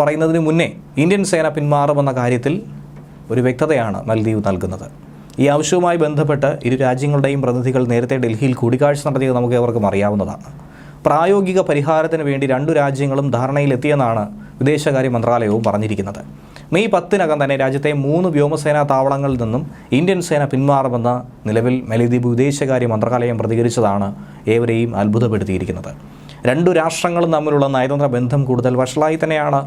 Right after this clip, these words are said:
അനുദിനം മുന്നോട്ട് സഞ്ചരിക്കുന്നത്. ഇതിന് ശേഷമുണ്ടായ വിവാദങ്ങൾ,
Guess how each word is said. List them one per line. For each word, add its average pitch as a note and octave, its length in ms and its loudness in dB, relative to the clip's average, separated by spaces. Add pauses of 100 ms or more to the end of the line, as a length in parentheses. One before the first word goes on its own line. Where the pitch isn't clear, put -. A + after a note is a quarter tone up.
(200)
അനുദിനം A#2+ 360 2
മുന്നോട്ട് B2+ 360 0
സഞ്ചരിക്കുന്നത്. G#2+ 560 0 (300)
ഇതിന് D3 220 2 (100)
ശേഷമുണ്ടായ C3 640 2
വിവാദങ്ങൾ, A2+ 500 0